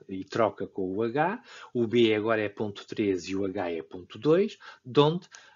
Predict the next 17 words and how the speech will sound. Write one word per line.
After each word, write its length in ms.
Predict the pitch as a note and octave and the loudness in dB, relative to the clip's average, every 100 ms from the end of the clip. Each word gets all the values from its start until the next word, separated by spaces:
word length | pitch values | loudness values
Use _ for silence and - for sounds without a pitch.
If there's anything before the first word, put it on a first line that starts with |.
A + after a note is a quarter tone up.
| - | -6
ah, 540 | C#3+ C#3 C3+ C3+ C3 - | -2 0 0 0 -2 2
temos 400 | D3+ C3+ C#3 - | 4 4 2 -8
que 260 | - C#3+ C3+ | -4 -2 -2
será 360 | - D3 C3 | -2 -2 -2
ponto 380 | B2+ - B2 B2 | -4 -6 -8 -8
três 420 | - A#2 A#2 A2+ G#2 | -6 -4 -4 -4 -8
vezes 360 | A#2+ A2+ - | -8 -6 -8
ponto 520 | - - D3 B2+ A#2 | -6 4 4 4 -6
três 320 | - B2+ B2 F#2+ | -8 0 0 0
vezes 260 | G2 - | -8 -8
ponto 280 | - G#2 G2+ | -12 -14 -12
dois 240 | G#2+ G2+ A#2+ | -10 -6 -4
ao 120 | A2+ | -4
cubo 280 | - A#2 - | -4 -8 -4
sobre 320 | D3 C#3 F3 | -4 -2 0
doze, 380 | D3+ C3+ C3+ - | 2 0 -2 -8
resultando 680 | A#2+ C#3+ A#2 G2+ - G2+ G#2 | -6 -6 -6 -8 -6 -6 -8